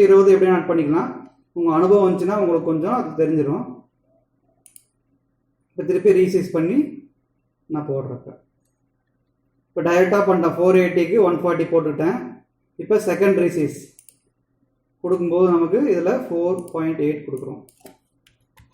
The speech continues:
கொடுத்து பாருங்க, இப்ப கம்பேர் பண்றேன். எனக்கு ஓரளவு வந்துருச்சு. இப்ப நமக்கு மூணுக்கு ஒண்ணு காலி வரும்போது இதே சேம் இமேஜ் தான். ஆனா நமக்கு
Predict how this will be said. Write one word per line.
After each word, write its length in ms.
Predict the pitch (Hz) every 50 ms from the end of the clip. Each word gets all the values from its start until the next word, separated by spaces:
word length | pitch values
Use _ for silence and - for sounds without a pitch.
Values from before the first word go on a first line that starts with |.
| _ _ _ _ _ _ _ _ _ _ _ _ _ _ _ _ - - _ _ _ _ _ _ _ _ _ _ _ _ _ _ _ - _ _ _ _ _ _ _ _ _ _ _ _ _ _ _ _ _ _ _ _ _ _ _ _ -
கொடுத்து 200 | 190 190 190 196
பாருங்க, 260 | 185 190 185 180 170
இப்ப 120 | 165 160 147
கம்பேர் 380 | 160 165 165 185 180 - -
பண்றேன். 340 | 170 160 160 170 175 220 285 294 - - - - - _ _ _ _ _ _ _ _ _ _ _ _ _ _ -
எனக்கு 240 | 170 180 196 196 190
ஓரளவு 380 | 175 180 180 180 180 180 170
வந்துருச்சு. 360 | 160 160 156 143 - 143 139 127 - - - _ _ _ _ _ _ _ _
இப்ப 200 | 180 185 185 208
நமக்கு 340 | 190 180 180 185 175 190 208 262 311 302 269 - - - _ _ _ _ _ _ _ _ _ -
மூணுக்கு 320 | 185 208 220 220 - 208
ஒண்ணு 140 | 202 196 190
காலி 220 | 185 185 180 185
வரும்போது 360 | 180 175 175 175 180 202 202 202
இதே 220 | 185 175 185 208 214 190
சேம் 360 | - 180 170 175 190 202 190
இமேஜ் 320 | 180 175 170 180 180 165 160 147
தான். 240 | 156 160 180 - - - - - - _ _ _ _ _ _ _ _ _ _ -
ஆனா 160 | 160 165 180 175
நமக்கு 360 | 175 170 170 165 160 175